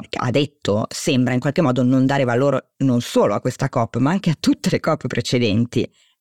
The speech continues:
Ecco, per chi magari non è avvezzo a questo tipo di eventi, no? Sembra un po' una puntata di Black Mirror, cioè andiamo a fare l'evento per il clima, per migliorare la nostra situazione climatica e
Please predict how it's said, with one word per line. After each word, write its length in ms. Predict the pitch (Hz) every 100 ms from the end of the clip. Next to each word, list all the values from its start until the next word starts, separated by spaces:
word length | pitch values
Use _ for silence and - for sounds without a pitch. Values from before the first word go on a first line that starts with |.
| -
Ecco, 320 | 160 - 131 -
per 220 | 190 -
chi 180 | - 247
magari 340 | 151 160 160
non 180 | 139 135
è 40 |
avvezzo 640 | 135 120 113 117 - -
a 40 | 123
questo 360 | 131 - -
tipo 320 | 113 123 - 113
di 280 | 113 110 -
eventi, 600 | - 156 139 90 120 -
no? 300 | 123 110 117
Sembra 340 | 139 170 151 160
un 160 | 143
po' 380 | - 135 120 113 -
una 320 | 127 110 101
puntata 400 | - 120 113 113
di 80 | 117
Black 240 | 101 101
Mirror, 640 | 110 - - 98 95 98 110
cioè 220 | - - -
andiamo 340 | 127 123 104
a 20 |
fare 360 | 139 110 98 110
l'evento 400 | 110 123 113 110
per 180 | 113 113 107
il 140 | 113
clima, 640 | - 117 101 117 113 98 131 147
per 160 | 151 131
migliorare 600 | 127 127 135 123 117 127 -
la 340 | 151 143 139
nostra 480 | 143 147 - 156 143
situazione 560 | 139 156 156 - 165 147
climatica 680 | 151 156 143 131 117 117
e 220 | - 131